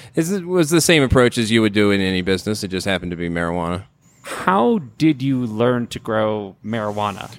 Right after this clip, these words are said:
Speaker 1: We made some mistakes, that's for sure. Um,
Speaker 2: <laughs> But, like, there's no textbook, is
Speaker 1: there's,
Speaker 2: there?
Speaker 1: there, th-, none of this
Speaker 2: There's
Speaker 1: came with an instruction manual, that's for sure.
Speaker 2: You
Speaker 1: There's
Speaker 2: don't apprentice. Oh, I guess you probably can apprentice now,
Speaker 1: You probably
Speaker 2: but
Speaker 1: can now. In fact, yeah, you know, I think Oaksterdam got shut down, but that was essentially like a little weed college. Uh,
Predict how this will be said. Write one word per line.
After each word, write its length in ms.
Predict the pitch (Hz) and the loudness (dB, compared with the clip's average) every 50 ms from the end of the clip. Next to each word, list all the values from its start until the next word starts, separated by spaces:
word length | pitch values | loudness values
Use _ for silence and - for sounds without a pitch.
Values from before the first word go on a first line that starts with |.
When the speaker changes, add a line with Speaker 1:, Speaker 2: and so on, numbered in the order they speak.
| - _ _ | -20 _ _
Speaker 1:
We 40 | 135 143 | 2 2
made 140 | 147 147 | 2 2
some 120 | - - 147 | 2 0 -2
mistakes, 420 | 127 - - 135 117 113 113 - | -2 2 2 4 4 4 2 0
that's 220 | - 117 110 104 - | 0 -2 -2 -2 -4
for 100 | 117 107 | -6 -4
sure. 320 | - 113 101 92 95 101 110 110 - - - - 117 82 | -2 0 0 0 0 -2 -4 -10 -14 -18 -16 -16 -12 -8
Um, 560 | 107 104 101 110 101 98 98 98 98 202 214 202 | -2 2 2 2 2 2 0 0 0 0 0 2
Speaker 2:
<laughs> 40 | |
But, 100 | - 185 | 0 2
like, 160 | 170 170 156 - - - - _ | 2 2 0 -2 -8 -18 -20 _
there's 140 | - 175 156 | -8 -6 -4
no 180 | 196 214 175 135 | -2 -4 -4 -4
textbook, 720 | 120 _ - - 214 - - - - - 85 - - 95 | -6 _ -10 -10 -10 -8 -10 -14 -14 -12 -10 -10 -10 -8
is 100 | 107 - | -6 -4
Speaker 1:
there's, 300 | 113 113 113 - 160 160 | -2 0 0 -2 -2 -2
Speaker 2:
there? 140 | - 117 117 | -2 -2 -2
Speaker 1:
there, 0 | |
th-, 320 | 110 107 110 113 120 120 | -2 -4 -4 -2 -2 -2
none 240 | 110 110 117 120 127 | 0 0 2 2 2
of 60 | 127 120 | 2 2
this 120 | 120 110 | 0 0
Speaker 2:
There's 20 | - | 0
Speaker 1:
came 180 | - 123 117 113 | 0 0 2 2
with 100 | 110 107 | 0 0
an 60 | 107 | 0
instruction 500 | 104 95 - - 104 95 92 98 98 95 | -2 -4 -2 -2 -2 -2 -4 -4 -6 -4
manual, 280 | 95 92 95 95 92 | -2 -2 -2 -2 -2
that's 180 | 95 98 98 - | -2 -4 -4 -6
for 140 | - 110 104 | -8 -10 -10
sure. 180 | - - 110 | -6 -6 -4
Speaker 2:
You 140 | 98 - 156 | 0 2 2
Speaker 1:
There's 140 | 165 165 156 | 2 2 2
Speaker 2:
don't 60 | - | -2
apprentice. 420 | 147 - - - 156 151 - 135 - | -4 -4 -4 -4 -4 -4 -4 0 2
Oh, 80 | 165 160 | 4 4
I 100 | 147 156 | 4 2
guess 160 | 190 220 - | 0 -4 -4
you 60 | 131 | -2
probably 240 | - 170 131 123 110 | -2 -2 -2 -4 -8
can 240 | - - 180 180 143 | -8 -8 -8 -8 -8
apprentice 420 | - - 104 98 - 82 - - | -8 -8 -10 -10 -10 -12 -10 -4
now, 80 | - - | -4 -4
Speaker 1:
You 60 | - | 0
probably 300 | 117 - 220 190 196 170 | 2 4 4 4 4 2
Speaker 2:
but 60 | - | 2
Speaker 1:
can 280 | 180 175 165 147 131 127 | 2 4 4 4 4 2
now. 340 | 127 135 135 120 113 117 | 2 2 2 2 2 2
In 120 | 113 117 117 | 0 -2 0
fact, 300 | - 127 120 120 117 - | 0 0 0 0 0 -2
yeah, 200 | 127 131 131 123 | -2 0 0 0
you 160 | 117 113 113 | 0 0 0
know, 180 | 110 110 110 110 | -2 0 0 0
I 140 | 107 107 | 0 0
think 160 | 104 123 110 98 | 0 -2 -2 0
Oaksterdam 840 | 101 104 104 - - 107 104 104 101 101 98 95 98 98 92 90 | 0 -2 -2 -4 -6 -2 0 0 0 0 0 0 0 0 0 0
got 180 | 95 95 92 92 | 0 0 0 -2
shut 300 | - - 104 95 90 82 | -2 0 0 0 0 0
down, 300 | 98 95 101 101 95 95 | 0 2 2 2 0 0
but 100 | 92 - | 0 0
that 140 | 101 101 | 0 0
was 160 | 101 98 95 104 | 2 0 -2 -4
essentially 400 | 98 - 110 104 95 - 104 95 | -4 -4 -4 -4 -4 -4 -4 -4
like 160 | 92 90 101 | -2 -2 -2
a 40 | 98 | 0
little 200 | 95 92 92 92 | 0 0 2 2
weed 240 | 95 98 98 95 | 2 2 0 0
college. 500 | - 95 87 85 80 90 90 95 95 92 | -2 -2 -2 0 -2 -4 -6 -6 -8 -6
Uh, 360 | 95 87 82 82 85 80 69 | -6 -4 -4 -4 -6 -8 -10